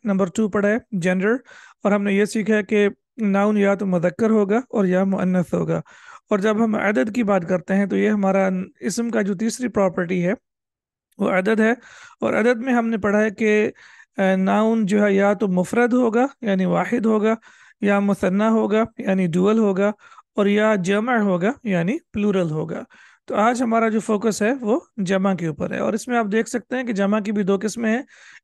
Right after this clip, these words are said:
एक अल जमउ सालिमु, साउंड प्लूरल, और एक अल जमउल मुकस्सरु, मुकस्सरु यानी ब्रोकन प्लूरल। तो और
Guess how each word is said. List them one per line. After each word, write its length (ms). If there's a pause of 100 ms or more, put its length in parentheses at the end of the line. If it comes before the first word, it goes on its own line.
(120)
एक 300 (160)
अल 160
जमउ 340
सालिमु, 640
साउंड 480
प्लूरल, 420 (500)
और 120
एक 300 (160)
अल 140
जमउल 420
मुकस्सरु, 600 (220)
मुकस्सरु 600
यानी 340
ब्रोकन 380
प्लूरल। 420 (500)
तो 400
और 320